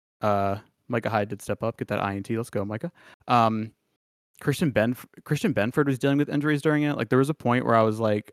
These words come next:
"I, I don't think we have any more corners left to play the <laughs> game." Like, it, so the secondary is gonna be,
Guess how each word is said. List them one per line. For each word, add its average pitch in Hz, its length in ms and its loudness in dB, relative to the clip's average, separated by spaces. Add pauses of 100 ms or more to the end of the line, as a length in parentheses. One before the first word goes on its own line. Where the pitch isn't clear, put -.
(280)
"I, - 60 -6 (520)
I 120 80 2
don't 131 240 2 (180)
think 127 140 -2
we 117 80 0
have 113 160 0
any 113 120 0
more 107 420 0 (320)
corners 123 360 0
left 104 280 0
to 107 80 -6
play 113 180 0
the 107 60 -2
<laughs> 143 400 0
game." - 20 -2 (240)
Like, 139 240 -2
it, 151 200 -4 (320)
so 123 360 4
the 135 120 -6
secondary 143 440 4
is 113 120 -4
gonna 113 280 0
be, 104 340 0